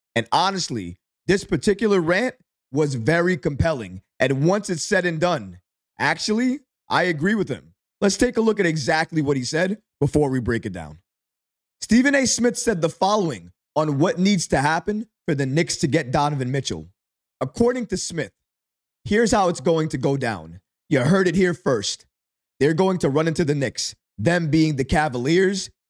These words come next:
and the Knicks are going to smoke them again." He's speaking about the playoffs. He continues by stating, "And when that happens, Donovan Mitchell is going to say, 'Damn it, I want out.'" You know why?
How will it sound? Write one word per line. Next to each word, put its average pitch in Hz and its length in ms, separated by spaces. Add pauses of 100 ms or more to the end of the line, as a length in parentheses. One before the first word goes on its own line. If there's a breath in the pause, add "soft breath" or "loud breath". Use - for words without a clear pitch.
(120)
and 127 140
the 127 80
Knicks 143 360
are 139 100
going 143 300
to 123 100
smoke 156 380
them 135 120
again." 110 420 (220)
He's 123 140
speaking 170 400
about 139 280
the 113 80
playoffs. 101 640 (500)
He 170 120
continues 220 580
by 139 160
stating, 135 560 (380)
"And 143 200
when 190 200
that 190 180
happens, 147 640 (320)
Donovan 165 480
Mitchell 170 340
is 151 100
going 151 240
to 139 100
say, 185 460 (360)
'Damn 175 240
it, 226 220 (160)
I 151 200
want 147 260
out.'" 101 260 (420)
You 110 120
know 143 160
why? 185 540